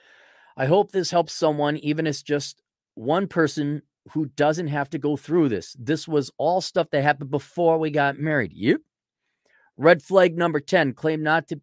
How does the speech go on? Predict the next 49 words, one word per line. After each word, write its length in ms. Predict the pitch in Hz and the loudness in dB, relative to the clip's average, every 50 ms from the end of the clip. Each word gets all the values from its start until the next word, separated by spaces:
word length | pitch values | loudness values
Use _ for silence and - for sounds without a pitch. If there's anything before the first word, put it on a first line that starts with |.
| _ _ - | _ _ -10
be 220 | 127 151 160 151 | -6 -4 -2 -2
able 160 | 156 151 151 | -2 -2 -2
to 80 | 143 135 | -2 0
have 220 | 147 151 147 139 | 2 2 2 2
children 360 | - - - 160 160 156 147 143 | 0 -2 -2 -2 0 -2 -2 -2
due 160 | 139 143 143 | -2 -2 -2
to 60 | 139 | -2
medical 500 | 135 139 147 160 160 151 - 151 139 127 | -2 0 0 0 -2 -2 -4 -6 -6 -6
reasons, 380 | 123 123 110 - 131 127 117 - | -6 -6 -6 -6 -8 -8 -8 -8
so 100 | - 120 | -6 -6
no 240 | 117 123 139 151 | -2 -2 0 0
birth 240 | 147 147 147 147 - | 0 0 -2 -2 -2
control 320 | - 147 - - 143 139 139 | -6 -10 -6 -4 -4 -2 -2
necessary. 560 | 139 139 139 - - 120 - - 117 104 98 | -2 -4 -4 -6 -8 -12 -8 -6 -6 -4 -4
Went 200 | 101 110 123 131 | -6 -6 -4 -2
off 160 | 135 135 - | -4 -4 -4
the 80 | - - | -8 -8
pill 180 | - 139 139 | -6 -4 -4
when 80 | 135 123 | -4 -6
she 120 | - - | -6 -8
was 120 | 131 117 - | -8 -8 -8
twenty-eight 360 | - 143 135 131 127 127 123 | -8 -8 -6 -6 -8 -10 -8
years 280 | 123 120 117 110 113 | -8 -8 -6 -2 0
old, 200 | 135 151 160 151 147 | 2 2 2 2 -2
and 180 | 127 107 101 95 - | -6 -8 -10 -6 -2
guess 280 | - 175 180 170 - - | 2 2 2 2 0 0
what 240 | 175 175 180 160 | 0 2 2 2
happened? 520 | - 170 160 147 143 139 - 135 107 95 90 _ _ - - - - - _ - | 2 2 2 2 2 2 0 -2 -2 -4 -6 _ _ -20 -20 -20 -20 -16 _ 4
Red 220 | 135 160 175 143 | 6 6 6 4
flag 420 | - - 170 180 180 170 170 151 | 2 0 2 2 4 4 2 0
number 320 | 151 156 160 160 147 170 160 | 0 -2 0 2 2 4 4
eleven. 420 | 151 147 151 160 156 156 139 143 - | 4 4 4 4 2 2 2 0 -2
Uh, 80 | 170 170 - | -4 0 4
I'll, 240 | - 175 190 151 139 - | 6 4 4 4 2 -4
may 240 | 190 196 240 269 262 | 0 4 6 6 6
I 140 | 208 196 202 | 6 4 4
interject 480 | 190 175 147 123 - 156 147 135 - | 4 2 0 0 2 2 2 2 2
right 200 | 143 131 123 - | 2 0 0 2
now? 280 | - 135 127 107 87 87 _ _ - 214 220 220 214 180 85 82 | 2 0 0 0 -2 -6 _ _ -12 -10 -6 -4 -4 -4 -6 -10
<clears throat> 500 | - _ _ _ _ _ - - - - | -16 _ _ _ _ _ -20 -10 -4 0
I 100 | 156 160 | 0 2
know 140 | 175 165 | 2 2
the 100 | 151 143 | 2 0
Hot 220 | 123 139 139 120 - | 0 0 -2 -4 -4
Crazy 260 | - 135 117 107 110 | -6 -6 -6 -6 -6
Matrix 320 | 107 101 95 - - 92 | -6 -8 -8 -10 -12 -14
guy 200 | - - 92 87 | -12 -10 -10 -10
did 260 | 82 - 87 85 82 - | -10 -10 -12 -12 -12 -12
this, 240 | 85 78 - - | -14 -16 -16 -18